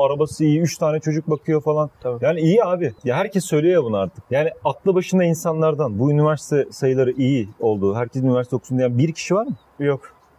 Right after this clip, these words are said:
Speaker 1: Bir kişi arıyorum
Speaker 2: Yok,
Speaker 1: ya.
Speaker 2: yok kimse demiyor zaten. Evet. Ama yine de herkes yapıyor bunu.
Speaker 1: Evet abi, niye yapıyoruz
Speaker 2: Bunu,
Speaker 1: bunu
Speaker 2: bunu
Speaker 1: ya?
Speaker 2: yani bir şekilde devlet müdahale mi etmesi lazım? Devlet bir şekilde ortaya büyük bir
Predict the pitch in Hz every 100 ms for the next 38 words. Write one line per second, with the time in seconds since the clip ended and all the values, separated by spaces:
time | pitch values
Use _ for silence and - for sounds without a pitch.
0 | _ 120 180 175 - 185 147 113 135 147
1 | 185 - 160 - 160 196 190 175 127 123
2 | 135 147 - 175 202 202 226 233 208 220
3 | 214 196 156 131 185 185 196 214 160 190
4 | 233 151 180 233 208 - 233 233 240 220
5 | 254 226 240 196 196 240 - - - 185
6 | 175 175 202 196 185 165 156 151 147 175
7 | 196 196 220 196 170 196 180 202 180 180
8 | 196 196 196 -